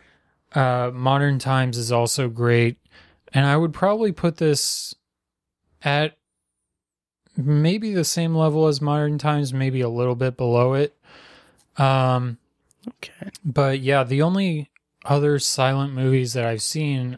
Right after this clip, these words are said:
Speaker 1: are, like, The Cabinet of Doctor Caligari.
Speaker 2: Oh, yeah.
Speaker 1: Um,
Speaker 2: Previous Ebert's Great Movies List
Speaker 1: yeah,
Speaker 2: movie.
Speaker 1: which is also pretty short, Tiny, if you wanna
Speaker 2: Yeah.
Speaker 1: check that out.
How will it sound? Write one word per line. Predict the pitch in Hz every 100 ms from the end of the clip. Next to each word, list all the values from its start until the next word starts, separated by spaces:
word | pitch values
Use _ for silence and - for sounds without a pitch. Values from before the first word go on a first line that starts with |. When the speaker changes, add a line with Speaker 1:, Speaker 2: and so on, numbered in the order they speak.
| -
Speaker 1:
are, | 127 123 120 120
like, | 113 117 113 - _ - - - _ _ _ _ _ _ -
The | 127
Cabinet | - 131 127 135
of | 131 123 117 117 -
Doctor | 123 120 127
Caligari. | - 127 123 123 120 123
Speaker 2:
Oh, | 208
yeah. | 240 285 175 113 _ _ _ _
Speaker 1:
Um, | 135 123 123 123 120 120 123 127 - -
Speaker 2:
Previous | - 180 147 139 -
Ebert's | 156 147 139 -
Great | - 151
Movies | 160 220 165
List | 135 - 165
Speaker 1:
yeah, | 147 135
Speaker 2:
movie. | 135 127 - -
Speaker 1:
which | 143 -
is | 147
also | 156 147 147
pretty | 127 139 117
short, | - 123 117
Tiny, | - 120 120
if | 120 127
you |
wanna | 120 143
Speaker 2:
Yeah. | 123
Speaker 1:
check | 117 -
that | 113 110
out. | 110 -